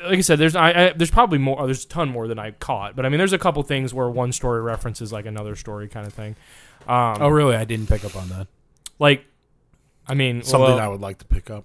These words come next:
Speaker 1: well, do we
Speaker 3: No,
Speaker 1: wanna?
Speaker 3: rewatch.
Speaker 1: Or I thought we are trying to do. I was like, I could jump into how, like, a couple of 'em,
Speaker 2: Just
Speaker 1: but
Speaker 2: give a,
Speaker 3: Save it.
Speaker 2: give the most obvious one.
Speaker 1: Um, I, I would say one of the most obvious ones that made me laugh was, uh, when you have, uh,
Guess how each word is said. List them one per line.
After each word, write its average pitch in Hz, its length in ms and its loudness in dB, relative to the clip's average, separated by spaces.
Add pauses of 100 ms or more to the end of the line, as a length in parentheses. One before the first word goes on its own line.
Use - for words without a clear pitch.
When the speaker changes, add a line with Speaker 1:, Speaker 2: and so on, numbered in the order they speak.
(120)
Speaker 1:
well, 139 240 0
do 135 140 -2
we 139 100 6
Speaker 3:
No, 135 140 2
Speaker 1:
wanna? 139 340 4
Speaker 3:
rewatch. 143 80 -4
Speaker 1:
Or 147 100 8
I 143 40 6
thought 147 160 4
we 143 80 4
are - 20 4
trying 143 200 4
to 131 40 0
do. 131 100 -4
I 127 120 2
was 123 120 -2
like, 123 120 0
I 131 80 4
could 131 120 0
jump 131 220 2
into 127 260 2
how, 123 220 0
like, 117 260 -4
a 113 60 -10
couple 117 280 -2
of 107 120 -6
'em, 110 80 -4
Speaker 2:
Just 123 140 -2
Speaker 1:
but 107 40 -2
Speaker 2:
give 120 140 0
a, 110 240 2
Speaker 3:
Save 90 300 -10
it. 139 120 -16
Speaker 2:
give 160 160 2
the 151 80 4
most 139 240 4
obvious 110 460 0
one. 82 240 -12 (180)
Speaker 1:
Um, 175 680 6 (380)
I, 143 140 2
I 160 140 6
would 175 80 6
say 190 120 6
one 160 200 6
of 151 60 4
the 147 60 4
most 143 280 4
obvious 151 240 6
ones 139 140 2
that 131 100 -2
made 127 160 0
me 123 120 -2
laugh 127 440 0
was, 117 580 -4
uh, 113 440 -2
when 127 340 -2
you 127 120 0
have, 123 380 0
uh, 117 500 -4